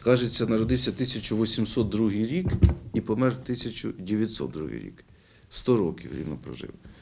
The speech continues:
Йому являлася Божа Матір. До нього в Києві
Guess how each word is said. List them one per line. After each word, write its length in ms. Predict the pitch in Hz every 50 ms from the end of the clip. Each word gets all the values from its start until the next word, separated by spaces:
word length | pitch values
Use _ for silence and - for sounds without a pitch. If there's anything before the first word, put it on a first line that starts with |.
| - - - - - - -
Йому 180 | 107 104 139 165
являлася 500 | 160 135 123 123 123 123 120 110 117 104
Божа 260 | 101 113 107 104 98
Матір. 360 | 92 82 64 - - - - - - - - - - - - - - - - - - - - - - - - - _ _
До 120 | - 92 101
нього 260 | 110 123 139 139 131
в 80 | 117
Києві 920 | - - 131 139 139 131 127 113 110 113 110 110 110 110 107 107 104 98